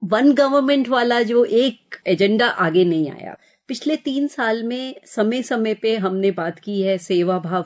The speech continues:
के बारे में, citizen centricity के बारे में। हमने बात करी है किस तरह से हमको mission कर्मयोगी को साक्षात करना है, क्योंकि बात तो बहुत हो जाती है कि हमारे पुराने, हमारे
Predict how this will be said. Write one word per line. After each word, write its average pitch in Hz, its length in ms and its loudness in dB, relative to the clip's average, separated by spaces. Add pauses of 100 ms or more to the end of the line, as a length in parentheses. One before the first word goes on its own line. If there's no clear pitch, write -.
के 190 100 0
बारे 165 320 -4
में, 170 320 -4 (180)
citizen 254 580 -2
centricity 196 760 -2
के 196 160 -2
बारे 170 300 -2
में। 175 260 -2
हमने 185 420 0
बात 175 300 -6
करी 185 360 0
है 180 180 -2
किस 190 300 -10
तरह 180 240 0
से 190 220 -2
हमको 175 400 -2 (160)
mission 175 400 0
कर्मयोगी 180 680 -2
को 202 320 -2 (260)
साक्षात 196 600 -4
करना 170 320 0
है, 156 380 -2 (180)
क्योंकि 220 260 -2
बात 180 380 -4
तो 254 80 -2
बहुत 220 320 -4
हो 233 80 4
जाती 214 340 -2
है 220 60 -2
कि 233 120 -4
हमारे 196 580 0
पुराने, 190 460 2
हमारे 175 580 0